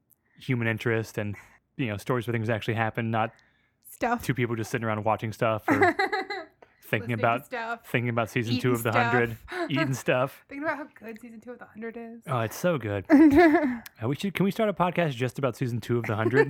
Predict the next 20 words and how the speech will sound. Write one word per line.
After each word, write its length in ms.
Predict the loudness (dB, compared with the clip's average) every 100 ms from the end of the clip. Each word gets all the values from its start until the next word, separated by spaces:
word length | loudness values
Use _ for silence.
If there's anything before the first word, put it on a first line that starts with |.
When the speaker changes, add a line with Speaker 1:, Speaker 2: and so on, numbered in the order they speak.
| 6
Speaker 1:
<laughs> 40 | 4 2 0 -2 -8 -8 -12 -14 -20 _ -20 _ _ _ -6
Speaker 2:
And 80 | -4
to 60 |
start 240 | 0 0 2
off, 320 | 0 -2 -4
Kelsey, 380 | -2 -2 0 0
what's 240 | 0 -2
number 480 | -8 -2 0 0 -2
one, 440 | -2 0 0 -2 -2
the 80 |
first 440 | -2 -2 -2 -6 -6
stop 360 | 0 0 2
on 80 | 0
our, 160 | 2 0
on 100 | 0
our 300 | 0 0 0
memory 440 | 0 0 0 -2
trail, 400 | -2 -2 0 0
on 160 | 0 0
our 260 | 2 0